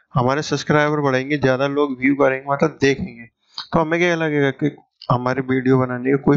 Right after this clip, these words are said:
पर्पस है, लोग हमें पसंद कर रहे हैं। जब लोग देख रहे नहीं है, पसंद नहीं कर रहे हैं,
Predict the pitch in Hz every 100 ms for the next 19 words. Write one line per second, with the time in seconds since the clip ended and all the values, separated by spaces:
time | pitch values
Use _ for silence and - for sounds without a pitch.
0 | - - - - 127 - 123 123 139 139
1 | 139 127 131 - 135 - 139 160 190 127
2 | 127 123 - - _ _ 180 180 185 180
3 | 139 151 156 175 175 175 180 175 - 156
4 | - 165 165 156 165 156 156 156